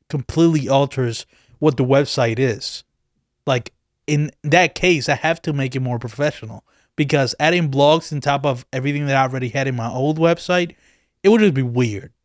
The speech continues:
Like, that's too big of a feature to add. In most websites, you start off with a blog.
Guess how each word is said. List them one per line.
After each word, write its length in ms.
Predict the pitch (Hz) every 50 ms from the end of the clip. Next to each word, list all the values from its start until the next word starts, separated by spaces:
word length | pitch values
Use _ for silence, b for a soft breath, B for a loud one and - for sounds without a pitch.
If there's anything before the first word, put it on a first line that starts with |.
| _ _ _ _ -
Like, 200 | 156 143 139 139
that's 240 | 165 180 - -
too 160 | - - 202 190
big 160 | 175 185 175
of 100 | 180 165
a 60 | 143
feature 340 | - - 160 160 - - 147
to 160 | - - - -
add. 340 | 135 143 151 160 170 175 170 - _ _ _ _ _ _ _ _ _ _ _ _
In 140 | 180 165 156
most 280 | 165 185 202 196 -
websites, 640 | 202 196 196 185 - 208 202 196 185 - - - - _ _ _ _ _ _ _
you 140 | 143 151 160
start 320 | - - - 180 165 156
off 300 | 156 156 147 135 - -
with 100 | 139 127
a 60 | 120
blog. 540 | 110 104 107 127 120 117 101 98 - 113 -